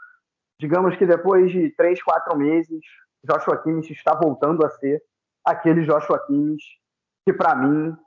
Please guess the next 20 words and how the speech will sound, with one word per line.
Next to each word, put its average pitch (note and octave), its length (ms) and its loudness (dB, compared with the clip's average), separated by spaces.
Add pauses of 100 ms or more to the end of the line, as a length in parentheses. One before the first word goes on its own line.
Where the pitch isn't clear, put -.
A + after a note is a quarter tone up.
(260)
é, B2+ 480 6
é D3 60 4
o D3+ 60 2
melhor D3 260 2
meio-campista D3 580 -2
do D3 100 -12
mundo, G2+ 280 -16
né, G#2 100 -18
o G#2+ 60 -12
melhor, A2+ 400 2 (580)
é, A#2 220 0
é, G#2 540 -2 (140)
volante C3 500 2
do A#2 80 -6
mundo, A2+ 300 -6
digamos A2 340 -12
assim, - 300 -8 (580)
né. G#2+ 260 -4 (200)
É, G#2+ 500 0 (1120)
foram B2 720 2